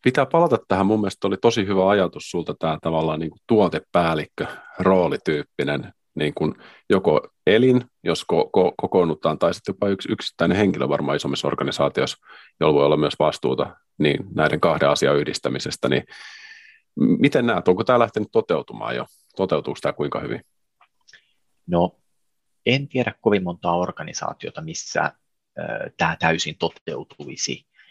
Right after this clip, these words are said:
Speaker 2: Et se on enemmänkin ehkä semmonen niin kuin idea, mitä mä toivon, että organisaatiot lähtis harkitsemaan, että varsinkin isompien organisaatioittahan niin kuin luontainen tapa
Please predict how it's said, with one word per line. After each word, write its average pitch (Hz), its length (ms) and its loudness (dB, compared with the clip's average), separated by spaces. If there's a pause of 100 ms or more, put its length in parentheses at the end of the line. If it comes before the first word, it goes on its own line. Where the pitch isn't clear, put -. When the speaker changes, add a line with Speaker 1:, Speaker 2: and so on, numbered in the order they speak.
(180)
Speaker 2:
Et 85 120 -2
se - 80 -6
on 85 60 -4
enemmänkin 87 480 -2
ehkä - 180 -8
semmonen 80 420 -4
niin 82 200 -12
kuin 85 380 -10
idea, 90 400 2 (140)
mitä 80 160 -8
mä 80 180 -10
toivon, 80 340 2
että 82 160 -6
organisaatiot 82 720 -6
lähtis - 280 -10
harkitsemaan, 62 760 -6
että - 300 -4 (580)
varsinkin 113 460 0
isompien 113 560 -2
organisaatioittahan 82 1080 -6
niin 78 100 -12
kuin - 200 -6
luontainen 104 800 -2
tapa - 500 -2